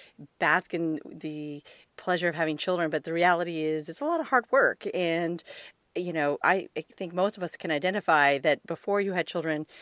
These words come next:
you kind of felt like you had no time. And then once you have children, you're like, "Oh my God, you can't even imagine that you used to have that time," because then you literally feel like you have no time. And so, you know, I think it's important to understand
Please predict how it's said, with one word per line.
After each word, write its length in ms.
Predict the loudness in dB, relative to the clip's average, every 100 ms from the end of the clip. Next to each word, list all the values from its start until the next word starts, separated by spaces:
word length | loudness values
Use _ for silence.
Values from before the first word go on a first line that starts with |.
| -20 -12
you 60 | -4
kind 160 | -4
of 60 | -2
felt 120 | -4
like 100 | -4
you 60 | -4
had 200 | -4 -2
no 120 | -4
time. 480 | -4 -2 0 -2 -6 -16 -20 -6
And 160 | -4 -2
then 100 | 0
once 180 | -2
you 60 | -2
have 240 | 2 2
children, 280 | 2 -4 -2
you're 100 | 0
like, 220 | 0 0 _ 0
"Oh 120 | 0
my 100 | 0
God, 300 | 2 2 2 -2 -16 -10
you 60 |
can't 160 | -2 0
even 120 | 2
imagine 680 | 4 6 6 4 2 0 -2 -6 -14 -8
that 120 | -4
you 60 |
used 120 | -4 -4
to 40 |
have 380 | -2 4 4 6
that 200 | 4 4
time," 340 | 2 4 4 2
because 240 | 0 2
then 220 | 2 0 -4
you 340 | -10 -8 -10 4
literally 440 | 10 12 12 6
feel 180 | 4 4
like 180 | 4 2
you 80 | 2
have 220 | 2 2
no 200 | -4 -4
time. 400 | -2 -4 -4 -6 -6
And 160 | -6
so, 320 | 2 4 4 0 -14 -14 -16 -12
you 80 | -2
know, 100 | 4
I 100 | 4
think 160 | 2 -2
it's 140 | -6 -8 -12 -14
important 380 | -6 2 2
to 40 | 2
understand 720 | -2 -2 2 6 6 4 0